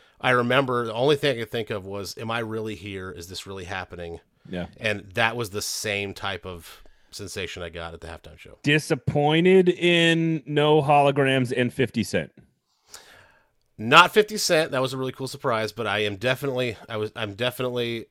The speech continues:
Speaker 1: uh, disappointed there was no Eazy-E hologram.
Speaker 2: You're, you're gonna, but al-, also you're running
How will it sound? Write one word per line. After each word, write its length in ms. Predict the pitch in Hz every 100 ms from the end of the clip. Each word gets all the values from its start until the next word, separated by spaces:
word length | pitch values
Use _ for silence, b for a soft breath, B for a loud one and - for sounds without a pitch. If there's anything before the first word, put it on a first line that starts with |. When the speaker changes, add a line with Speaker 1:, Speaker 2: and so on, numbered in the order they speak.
| -
Speaker 1:
uh, 300 | 110 104 98
disappointed 680 | 101 117 117 - 110 107
there 100 | 98
was 180 | 101 92
no 380 | 101 101 101 98 -
Eazy-E 480 | 101 90 95 90
hologram. 160 | 82 87
Speaker 2:
You're, 120 | 190 - -
you're 180 | 175 208
gonna, 320 | 151 214 208
but 280 | 185 147 170
al-, 180 | 180 196
also 280 | 196 185 180
you're 220 | 170 151 147
running 560 | 143 170 170 151 127